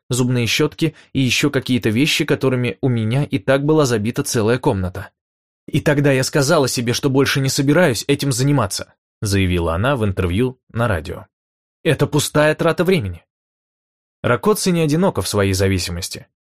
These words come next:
Купонами пользуются девяносто шесть процентов американских потребителей. В цифровую эпоху они почти не вырезают бумажные купоны из газет, чаще разыскивая выгодные предложения в интернете.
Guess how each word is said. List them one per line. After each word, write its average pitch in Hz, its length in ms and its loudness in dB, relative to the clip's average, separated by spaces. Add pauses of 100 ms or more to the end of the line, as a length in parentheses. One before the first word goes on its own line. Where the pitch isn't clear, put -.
(180)
Купонами 180 500 2
пользуются 143 680 2
девяносто 107 480 0
шесть - 260 -2
процентов 107 500 -2
американских 95 600 -4
потребителей. - 640 -4 (480)
В - 60 -20
цифровую 120 560 2
эпоху 160 320 2
они 104 180 0
почти 101 320 -4
не 123 120 -2
вырезают 120 480 2
бумажные 92 440 -2
купоны 92 380 0
из 90 100 -2
газет, 98 400 -2 (360)
чаще 151 500 2
разыскивая 110 640 0
выгодные 104 400 0
предложения 101 560 0
в 101 60 0
интернете. 104 520 -4